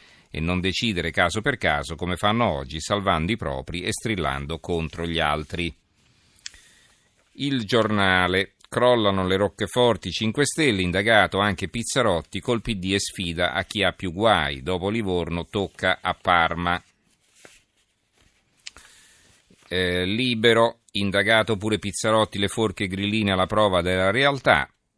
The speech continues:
e, eh, il commento di Maurizio Belpietro, il direttore, eh, incomincia così: "A fare il puro troverai sempre uno più puro di te che ti epura".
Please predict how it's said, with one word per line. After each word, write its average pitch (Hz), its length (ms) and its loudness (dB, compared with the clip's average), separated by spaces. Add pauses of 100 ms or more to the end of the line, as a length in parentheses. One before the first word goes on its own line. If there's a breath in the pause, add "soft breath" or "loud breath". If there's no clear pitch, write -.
(280)
e, 120 360 0
eh, 73 1400 -6
il 82 180 -8
commento 90 600 -2
di 78 160 -6
Maurizio 87 460 -4
Belpietro, 87 460 -4
il 87 80 -4
direttore, 76 680 -4
eh, 64 340 -14
incomincia 85 540 -4
così: 104 360 -2 (460 soft breath)
"A 87 120 -4
fare 101 340 2
il 101 100 0
puro 110 380 0
troverai 90 440 0
sempre 90 520 0
uno 98 240 -2
più 95 160 -8
puro 123 280 -2
di 127 140 -2
te 85 220 -2
che 87 160 -4
ti 90 180 -2
epura". 85 500 -2